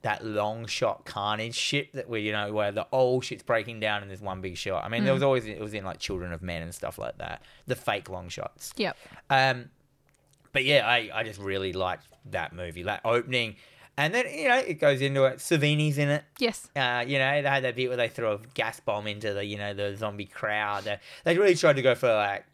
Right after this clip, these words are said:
Speaker 1: massive amounts of zombies in this film. And I don't know if massive amounts of zombies was really done at this point. Like,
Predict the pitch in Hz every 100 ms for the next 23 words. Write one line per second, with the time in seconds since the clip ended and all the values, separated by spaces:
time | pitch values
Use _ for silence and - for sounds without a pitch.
0 | _ 104 110 101 - 107 98 98 85 82
1 | 98 95 90 90 90 95 92 95 - 101
2 | 101 139 226 - 165 127 123 127 120 117
3 | _ _ _ _ _ _ _ _ 127 -
4 | 107 107 - - - 151 156 160 170 156
5 | 160 165 170 170 147 127 131 127 120 127
6 | 180 208 214 208 214 214 - 240 339 -
7 | 113 107